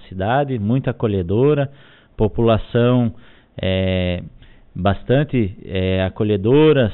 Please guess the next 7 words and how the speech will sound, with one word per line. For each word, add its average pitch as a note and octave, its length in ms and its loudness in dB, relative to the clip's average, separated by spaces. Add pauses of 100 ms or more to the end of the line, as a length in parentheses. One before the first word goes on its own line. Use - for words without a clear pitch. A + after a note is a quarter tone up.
é, F#2 460 -4 (480)
grata. A2+ 480 2
Então, A2+ 600 -2
é, G2 480 -2
a F2 80 -12
questão A#2+ 440 -2
assim, A#2 400 -2